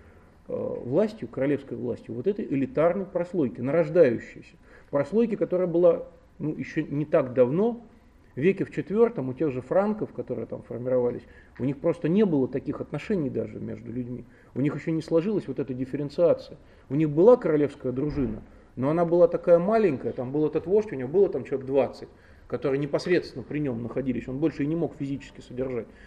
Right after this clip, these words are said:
и племя бы больше не прокормило. А вся толпа, вот все тысячи людей, которые шли в бой, они были обычными свободными крестьянами, этой дифференциации не было.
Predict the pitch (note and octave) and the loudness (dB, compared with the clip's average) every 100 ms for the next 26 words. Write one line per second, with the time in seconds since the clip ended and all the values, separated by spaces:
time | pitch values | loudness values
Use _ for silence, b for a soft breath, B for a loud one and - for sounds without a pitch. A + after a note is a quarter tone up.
0 | B C3 D#3+ F3+ C#3+ B2+ B2 A2+ - A#2 | B -6 2 4 4 0 -2 -6 -8 -12
1 | A#2+ - C3+ B2 A2 A2+ b b b - | -12 -8 -6 -6 -8 -12 b b b -8
2 | A#2 - G3 E3+ D#3+ D#3+ A3 G3+ - D3+ | -8 0 0 4 2 4 4 4 0 -8
3 | - F3 C#3 - C3+ C#3+ C#3 A2 A#2+ A#2 | -8 -10 -8 -6 -4 -2 -4 -6 -8 -8
4 | - C3 B2+ C3 A2+ - B B B A#2 | -8 -8 -6 -4 -6 -6 B B B -2
5 | F3+ F#3 E3 D#3 F#3+ E3 C#3+ D#3 D3 C#3+ | 2 4 4 4 -2 -8 -6 -6 -4 -6
6 | C#3 D3+ D3 B2+ A#2+ D3+ C3+ C3 C#3+ C#3 | -6 -10 -6 -6 -4 -6 -6 -10 -10 -4
7 | F3+ F3 E3 F3 C3+ A2+ | -2 -2 -2 -4 -4 -6